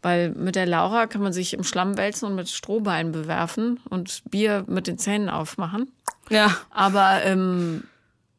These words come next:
Speaker 1: jetzt mal langfristig gedacht, äh, in die Zukunft reisen kann man mit ihr eben nicht, weil sie ist ja der Kumpel,
Speaker 2: Ja.
Speaker 1: weißt du?
Speaker 2: Ja.
Speaker 1: Den ich anrufe, wenn ich einen Maibaum stellen muss an das Fenster irgendeiner anderen Frau.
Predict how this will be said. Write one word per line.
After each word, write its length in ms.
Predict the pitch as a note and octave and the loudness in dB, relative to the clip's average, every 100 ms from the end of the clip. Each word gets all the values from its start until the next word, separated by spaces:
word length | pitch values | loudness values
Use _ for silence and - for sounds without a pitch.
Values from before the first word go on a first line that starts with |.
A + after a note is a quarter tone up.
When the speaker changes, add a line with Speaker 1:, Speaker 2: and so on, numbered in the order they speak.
| _ _ _ _ _ _ _ _ - | _ _ _ _ _ _ _ _ -4
Speaker 1:
jetzt 260 | F3 - | -2 0
mal 200 | F#3 E3 - - - D3+ | 2 0 -2 -10 -6 0
langfristig 680 | E3+ - F3+ F#3+ F#3 F#3 | 2 2 0 -2 -2 -4
gedacht, 440 | - F#3+ G3 - - | -4 -2 -2 -4 -4
äh, 200 | F3 E3+ | -2 0
in 100 | F#3 | 0
die 100 | F3+ | -2
Zukunft 460 | - A3+ A3+ - | -2 -2 -4 -2
reisen 440 | F#3+ A3 A3+ B3 A#3+ | 2 2 2 0 -2
kann 140 | A3 | -2
man 160 | A3 A3 | 0 0
mit 120 | G#3 | 0
ihr 120 | G#3+ | 0
eben 200 | G3+ G#3 | 0 0
nicht, 280 | A#3 D4 - | 0 -2 -2
weil 300 | G3 G3+ G3+ | 0 0 0
sie 100 | F#3+ | -2
ist 120 | F#3+ | -2
ja 100 | G3+ | -2
der 120 | F#3 | -4
Kumpel, 320 | F3 B3 A3+ - E3 | -2 -2 -2 -8 -6
Speaker 2:
Ja. 60 | G3 | -2
Speaker 1:
weißt 160 | G3 | 0
du? 180 | G#3 A#3 - _ - _ _ _ _ _ _ | 0 -2 -6 _ -20 _ _ _ _ _ _
Speaker 2:
Ja. 260 | G3 A3 | 2 6
Speaker 1:
Den 60 | G#3+ | 6
ich 100 | - | 4
anrufe, 420 | G3+ G#3+ G3 F#3+ | 2 2 0 -2
wenn 120 | F#3 F#3+ | -2 -2
ich 120 | F#3 | -2
einen 80 | F3+ | 0
Maibaum 480 | F3+ F#3+ F3 E3+ | 0 0 0 -2
stellen 340 | E3 - F3 D#3+ | -6 -4 -4 -2
muss 200 | E3 E3 | -4 -4
an 120 | F3 | -4
das 140 | F3 | -4
Fenster 340 | - F#3 - F3+ | -4 -4 -2 -2
irgendeiner 280 | F3 F3 - | 0 0 0
anderen 240 | G#3 - | 0 -2
Frau. 380 | - - - | -6 -10 -10